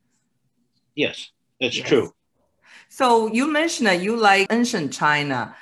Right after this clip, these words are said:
Speaker 2: Watching the documentary of you going to Zhongnanshan, I feel their life is like ancient Chinese. Would you say so?
Speaker 1: Yeah, su-, sure. It's simple. It has to be simple.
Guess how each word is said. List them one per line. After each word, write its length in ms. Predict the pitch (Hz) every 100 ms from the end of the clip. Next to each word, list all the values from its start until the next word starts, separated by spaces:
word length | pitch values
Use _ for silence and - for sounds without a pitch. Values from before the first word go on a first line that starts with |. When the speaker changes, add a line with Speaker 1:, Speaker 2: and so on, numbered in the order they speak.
| -
Speaker 2:
Watching 480 | 175 220 233 247 220
the 100 | 180
documentary 1120 | 190 196 202 165 185 226 - 185 156 143 143
of 240 | 147 156
you 300 | 175 196 165
going 260 | 143 170 180
to 120 | 185
Zhongnanshan, 720 | 170 208 190 170 175 208 202
I 100 | 165 165
feel 300 | 175 262 277
their 300 | 175 269 285
life 340 | 180 220 254 190
is 300 | 185 185 185
like 300 | 170 165 -
ancient 440 | 240 277 196 160
Chinese. 680 | - 156 147 143 131 - - _
Would 160 | 156 170
you 100 | 214
say 240 | 220 226
so? 440 | 233 233 240 254 _ _ _ _ 262
Speaker 1:
Yeah, 320 | 269 113 104 _
su-, 240 | - 202 -
sure. 420 | 220 143 98 - _ _ _
It's 160 | 165 -
simple. 480 | 247 240 110 87 _ _ _ _ -
It 120 | 160
has 240 | 214 269 -
to 80 |
be 140 | 135 123
simple. 640 | - 104 87 _ 90 -